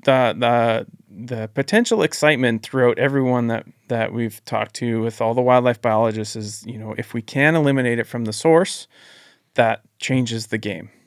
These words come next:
That changes the game that a lot of people have been at for a lot of years.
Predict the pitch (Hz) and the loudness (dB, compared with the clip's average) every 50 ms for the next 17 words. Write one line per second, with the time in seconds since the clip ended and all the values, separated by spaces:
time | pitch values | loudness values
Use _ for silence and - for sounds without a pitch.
0 | _ - - - - - - 165 170 165 170 160 147 147 131 139 135 135 135 135 | _ -4 -4 -4 -2 0 0 0 2 2 0 0 0 0 0 2 2 2 2 2
1 | 135 123 123 120 120 123 - - 127 117 120 120 135 151 156 - 147 131 - - | 2 2 2 2 2 2 0 -2 -2 0 2 2 2 2 0 0 -4 -4 -2 0
2 | 131 127 123 120 120 117 117 117 117 - - - 110 110 104 104 107 107 107 107 | 0 0 2 0 0 0 0 -2 -2 -4 -6 -6 -6 -6 -6 -4 -4 -2 -2 0
3 | 107 107 110 110 107 107 107 104 104 - - 104 - - - - | 0 0 -2 -2 -4 -6 -6 -8 -10 -10 -12 -16 -20 -20 -20 -20